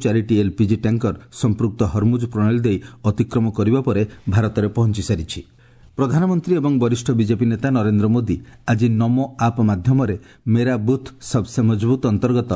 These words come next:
ଆସାମ ଏବଂ ପୁଡୁଚେରୀର ଦଳୀୟ କର୍ମୀମାନଙ୍କୁ ଉଦ୍ବୋଧନ ଦେବେ। ସାମାଜିକ ଗଣମାଧ୍ୟମ ପୋଷ୍ଟରେ ଶ୍ରୀ ମୋଦି କହିଛନ୍ତି, ଗତ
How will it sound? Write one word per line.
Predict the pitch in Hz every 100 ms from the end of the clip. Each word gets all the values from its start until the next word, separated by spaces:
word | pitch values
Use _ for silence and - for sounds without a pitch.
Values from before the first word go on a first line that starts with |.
| - - - 110
ଆସାମ | - 143 139 123
ଏବଂ | 120 117
ପୁଡୁଚେରୀର | 117 107 120 123 117 123 113
ଦଳୀୟ | 107 110
କର୍ମୀମାନଙ୍କୁ | 113 98 117 127 127 104 92 - - 123
ଉଦ୍ବୋଧନ | 110 107 104 107
ଦେବେ। | 101 80 - - - - -
ସାମାଜିକ | 127 117 117 107
ଗଣମାଧ୍ୟମ | 113 113 117 120 117 117
ପୋଷ୍ଟରେ | 113 107 -
ଶ୍ରୀ | 123 - 113
ମୋଦି | 98 107
କହିଛନ୍ତି, | 107 104 120 113 151 - - -
ଗତ | 110